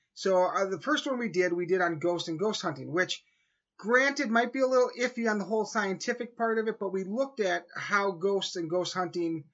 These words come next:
is done from a scientific lens. If you listen to the episode, you'll understand what I'm saying. That's really a cool kind of thing. Um,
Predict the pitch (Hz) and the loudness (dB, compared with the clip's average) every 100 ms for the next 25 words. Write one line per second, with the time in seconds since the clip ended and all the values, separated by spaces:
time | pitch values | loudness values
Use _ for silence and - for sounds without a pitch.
0 | _ - 185 175 147 208 202 170 - 226 | _ 0 2 2 2 4 4 0 0 2
1 | 220 214 170 - 185 175 190 175 170 165 | 2 0 -2 -2 -2 -2 -4 -4 -6 -6
2 | 170 185 151 117 117 131 - 208 233 311 | 0 2 2 -2 -12 -14 -6 -4 2 0
3 | 294 240 196 180 160 175 165 175 165 170 | 2 2 2 0 0 -2 0 -2 -2 -4
4 | 160 147 139 131 143 117 101 _ _ 214 | -4 -4 -6 -6 -8 -10 -14 _ _ 2
5 | 233 - 208 185 160 - 170 156 147 143 | 2 2 0 2 0 0 -2 0 -2 -4
6 | 139 151 143 139 143 143 135 | -6 -6 -6 -6 -4 -2 -4